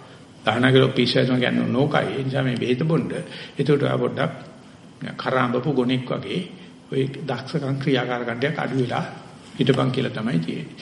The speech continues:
ඉතින් කවදාද සයිකියාට්‍රි ඉගෙන ගන්නේ? මේක භාවනාවේ දිනුවක්, බුදුරජාණන් වහන්සේගේ ධර්ම ඉදිරියට යෑමක්, ඇති දේ ඇතියට දැකීමක්, මේ තමන් මෙතෙක් දැකපු දේම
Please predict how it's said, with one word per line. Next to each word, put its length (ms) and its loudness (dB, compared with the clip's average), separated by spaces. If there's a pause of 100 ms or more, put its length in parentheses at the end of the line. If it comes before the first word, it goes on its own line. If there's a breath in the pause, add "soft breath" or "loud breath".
ඉතින් 220 0
කවදාද 520 2
සයිකියාට්‍රි 720 0
ඉගෙන 220 2
ගන්නේ? 500 0 (1000 loud breath)
මේක 280 10
භාවනාවේ 680 4
දිනුවක්, 380 4
බුදුරජාණන් 560 2
වහන්සේගේ 440 2
ධර්ම 360 0
ඉදිරියට 380 2
යෑමක්, 400 0 (260)
ඇති 260 -4
දේ 220 6
ඇතියට 340 0 (100)
දැකීමක්, 540 0 (440 loud breath)
මේ 180 2
තමන් 380 2
මෙතෙක් 400 0
දැකපු 400 -4
දේම 360 2